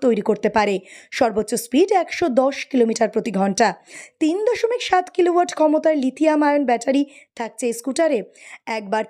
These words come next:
চার্জ দিলেই স্কুটার আপনাকে একশো সাতান্ন কিলোমিটারের রেঞ্জ দিয়ে দেবে। আপাতত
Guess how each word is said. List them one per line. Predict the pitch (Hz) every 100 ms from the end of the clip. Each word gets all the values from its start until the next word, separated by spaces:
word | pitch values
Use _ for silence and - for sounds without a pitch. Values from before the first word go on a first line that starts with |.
| 247
চার্জ | 202 196 185
দিলেই | 269 494 494
স্কুটার | - 370 381 370 349
আপনাকে | 339 339 339 311
একশো | 294 - 330 320 _ -
সাতান্ন | 311 302 415 466 494
কিলোমিটারের | 392 370 359 359 339 330 240
রেঞ্জ | 269 269 220
দিয়ে | 214 202
দেবে। | 196 190 175 - - _ - -
আপাতত | 233 240